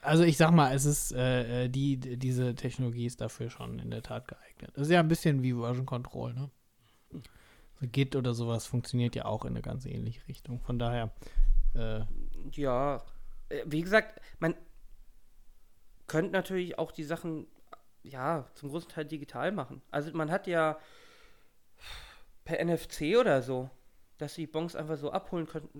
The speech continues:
Speaker 2: kannst, wenn du die möchtest.
Speaker 1: Ja, gut, aber ich glaub, ganz ehrlich, das ist vom, vom Aufwand her doch für den Durchschnittsbäcker irgendwie. Der Bäcker, wenn du ihm sagst N F C irgendwie, dann, äh, weiß ich nicht,
Speaker 2: N-,
Speaker 1: denkt der,
Speaker 2: n-,
Speaker 1: du
Speaker 2: naja,
Speaker 1: willst
Speaker 2: aber
Speaker 1: ihn verstrahlen oder so.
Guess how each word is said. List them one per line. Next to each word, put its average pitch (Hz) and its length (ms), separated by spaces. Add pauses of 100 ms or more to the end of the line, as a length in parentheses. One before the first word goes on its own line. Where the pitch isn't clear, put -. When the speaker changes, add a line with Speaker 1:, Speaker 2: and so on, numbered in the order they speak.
(120)
Speaker 2:
kannst, 135 360
wenn 139 160
du 127 60
die 131 100
möchtest. 131 540 (260)
Speaker 1:
Ja, 98 260
gut, 113 160
aber 113 160
ich 107 80
glaub, 120 220
ganz 127 240
ehrlich, 120 260
das - 160
ist 120 180
vom, 120 280
vom 127 180
Aufwand 120 480
her 120 180
doch 110 180
für - 120
den 117 180
Durchschnittsbäcker 117 760
irgendwie. 117 400 (340)
Der 131 140
Bäcker, 131 340
wenn 127 140
du 127 60
ihm 123 120
sagst 127 300
N 131 80
F 123 180
C 131 320
irgendwie, 120 460
dann, 117 360
äh, - 840
weiß 127 100
ich 131 60
nicht, 117 200
Speaker 2:
N-, 208 80
Speaker 1:
denkt 120 240
der, 113 260
Speaker 2:
n-, 123 340
Speaker 1:
du 120 80 (140)
Speaker 2:
naja, - 160
Speaker 1:
willst 269 120 (140)
Speaker 2:
aber 220 60
Speaker 1:
ihn 131 80
verstrahlen 131 640
oder 107 240
so. 110 180